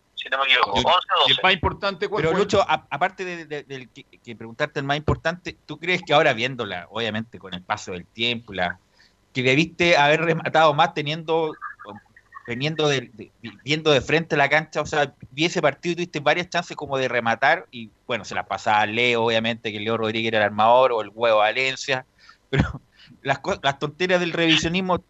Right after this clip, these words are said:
Speaker 3: ¿pudiste haber rematado más o no?
Speaker 1: Sí, incluso, eh, es raro porque yo en mi inicio, eh, fue cuando hice más goles, porque ya en mi última etapa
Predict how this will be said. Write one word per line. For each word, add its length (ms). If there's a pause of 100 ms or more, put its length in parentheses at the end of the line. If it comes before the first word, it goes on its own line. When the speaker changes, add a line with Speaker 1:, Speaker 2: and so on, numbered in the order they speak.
(100)
Speaker 3:
¿pudiste 280
haber 140
rematado 420
más 160
o 100
no? 140 (2000)
Speaker 1:
Sí, 80
incluso, 680 (380)
eh, 140
es 100
raro 260
porque 240 (160)
yo 100
en 100
mi 160
inicio, 560 (480)
eh, 560 (120)
fue 120
cuando 280 (160)
hice 180
más 140
goles, 280 (480)
porque 260
ya 120
en 120
mi 100
última 360
etapa 260